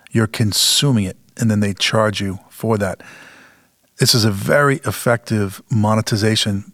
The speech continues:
practice when you are selling a productized offering. Like Julian, for example, he's charging a flat fee on a per case study basis. So it's consumption-based pricing. Now, in that environment, the benefits of that are this.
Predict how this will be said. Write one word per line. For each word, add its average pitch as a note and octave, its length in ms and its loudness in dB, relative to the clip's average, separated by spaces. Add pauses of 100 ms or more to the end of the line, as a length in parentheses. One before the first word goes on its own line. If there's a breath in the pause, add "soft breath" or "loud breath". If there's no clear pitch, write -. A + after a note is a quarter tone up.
(120)
practice A2+ 580 -2
when A2 280 -2
you G2+ 220 0
are G#2+ 80 -6
selling G#2+ 380 2
a G2+ 60 -4
productized G2+ 500 -2
offering. A#2+ 340 0
Like G2 180 -2
Julian, A#2 380 0 (260 loud breath)
for - 100 -6
example, G#2+ 460 0 (400 loud breath)
he's A#2 240 0
charging G#2 400 2
a G2 60 -2
flat G#2 440 -4
fee A2+ 400 -2 (1040 soft breath)
on G#2+ 140 2
a F#2+ 80 -2
per A#2+ 600 -2
case A2+ 240 0
study G#2 280 0
basis. G#2+ 520 0 (640 loud breath)
So A2 140 0
it's G#2+ 120 0
consumption-based G#2+ 1000 0
pricing. - 380 0 (560 loud breath)
Now, A2 280 0
in A2 120 0
that C3 180 4
environment, A#2 580 2
the G2 80 -4
benefits A#2+ 560 0
of G#2+ 120 -2
that G#2 200 0
are G2 60 -4
this. G2+ 360 -2